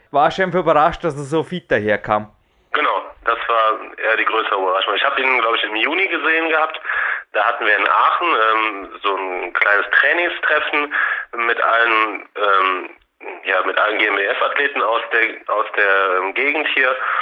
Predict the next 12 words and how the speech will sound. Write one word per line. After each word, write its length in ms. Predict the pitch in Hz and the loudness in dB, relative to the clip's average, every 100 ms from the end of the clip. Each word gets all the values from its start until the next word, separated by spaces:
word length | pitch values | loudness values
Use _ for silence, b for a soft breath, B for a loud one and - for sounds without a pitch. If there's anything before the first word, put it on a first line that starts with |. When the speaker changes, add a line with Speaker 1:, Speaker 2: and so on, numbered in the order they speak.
| B B B B - | B B B B -8
Speaker 2:
Und, 360 | 98 101 104 95 | -4 -2 0 0
ähm, 240 | 107 95 95 | 2 2 2
pff, 420 | - - - - | 0 0 0 0
ja, 260 | 87 92 | 0 2
da 380 | 98 95 95 - - _ _ _ - - | 2 2 0 -2 -16 _ _ _ -6 0
hab 80 | 104 | 2
ich 120 | 107 107 | 0 -2
den 180 | 101 | -2
jetzt 180 | 98 - | -4 -2
nicht, 380 | 107 107 - - | -2 -2 -4 -6
äh, 400 | 95 82 80 - | -8 -8 -8 -8
oben, 360 | 107 107 104 | -4 -2 -4